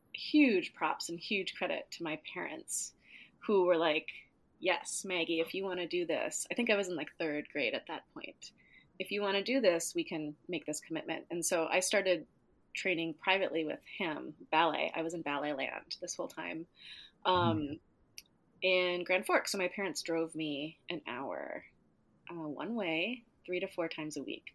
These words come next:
Speaker 1: to, to train with, um, this teacher. And that sort of led into, um, more training and dancing with the North Dakota Ballet Company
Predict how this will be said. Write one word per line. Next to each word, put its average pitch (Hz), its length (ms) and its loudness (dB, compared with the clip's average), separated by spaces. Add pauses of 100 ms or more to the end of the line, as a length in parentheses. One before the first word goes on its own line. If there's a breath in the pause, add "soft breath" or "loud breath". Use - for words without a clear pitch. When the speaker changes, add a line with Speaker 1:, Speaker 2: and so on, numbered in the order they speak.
Speaker 1:
to, - 260 -8 (760)
to - 100 -14
train 139 360 -4
with, 104 140 -10 (340)
um, 156 240 -12
this 151 160 -14
teacher. - 420 -6 (800 loud breath)
And 196 120 6
that 208 140 8
sort 233 120 6
of 202 100 6
led 202 380 10
into, 202 760 2
um, 160 400 -4
more 180 260 -2
training 170 480 -2
and 160 120 -6
dancing 156 420 -4
with 151 160 -8
the 165 80 -4
North 151 240 -6
Dakota 151 300 -8
Ballet 123 260 -2
Company 262 580 -4